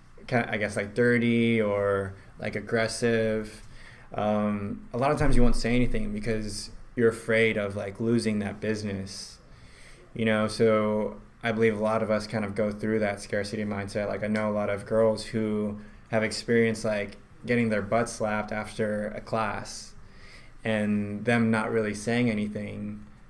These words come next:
because, like, they wanna have, like, that client there, you know, but they'll, like, say something to that person maybe,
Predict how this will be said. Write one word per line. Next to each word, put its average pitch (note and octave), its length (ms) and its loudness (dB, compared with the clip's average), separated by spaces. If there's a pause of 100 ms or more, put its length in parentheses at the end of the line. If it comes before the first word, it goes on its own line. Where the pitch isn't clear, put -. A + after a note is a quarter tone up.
(140)
because, A2 360 0
like, G2+ 140 -2
they G#2+ 100 -2
wanna A2 240 -2
have, G#2 240 -4
like, G#2 180 -6
that G2 200 -6
client G#2 380 -8
there, A2 640 0 (340)
you G#2+ 80 -4
know, G#2 140 0
but G2+ 160 0
they'll, G#2+ 140 4
like, G2+ 280 0
say A2 240 2
something A2 320 0
to A2+ 100 -4
that G2+ 240 -2
person B2+ 420 -2
maybe, D3 460 -2